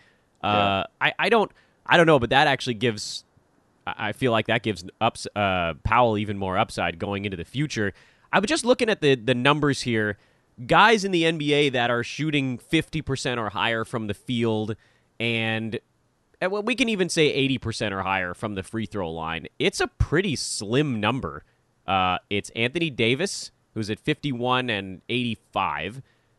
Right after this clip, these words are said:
Speaker 1: It's John Collins in Atlanta, who's at fifty-nine and eighty. He just clears the, the free throw threshold. Nikola Jokic, fifty-three and eighty-one.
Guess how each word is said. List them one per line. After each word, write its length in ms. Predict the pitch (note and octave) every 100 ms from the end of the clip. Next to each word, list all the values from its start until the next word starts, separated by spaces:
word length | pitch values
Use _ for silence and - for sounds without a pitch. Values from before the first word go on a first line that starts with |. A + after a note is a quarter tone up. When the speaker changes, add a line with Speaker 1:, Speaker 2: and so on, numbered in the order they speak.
| _
Speaker 1:
It's 220 | - A#2
John 380 | - F#2+ C#3 F3+
Collins 500 | B2+ E3 C#3 G2 A2+
in 100 | G#2+
Atlanta, 440 | G#2+ G#2 C3+ G#2+ G#2+
who's 180 | G#2
at 80 | G2
fifty-nine 840 | - B2+ A#2+ A2 A2 A2+ A#2 A2+ -
and 160 | G#2 -
eighty. 380 | - D3+ B2 F2
He 180 | A2+ G#2 -
just 380 | C#3 D#3+ -
clears 340 | - C3 A2+ -
the, 240 | G#2+ F#2
the 160 | - G2+
free 220 | - G#2+
throw 260 | - F2+ E2
threshold. 580 | F#2+ D#2 - D#2 E2+ G#2+ _ _ _ _ _ _
Nikola 320 | - C3+ E3 D3+
Jokic, 480 | D3 - - - -
fifty-three 580 | D3 D3 C#3 B2+ D3
and 120 | C3+ B2+
eighty-one. 640 | C3+ A#2 F#3+ G2+ G#2+ G#3+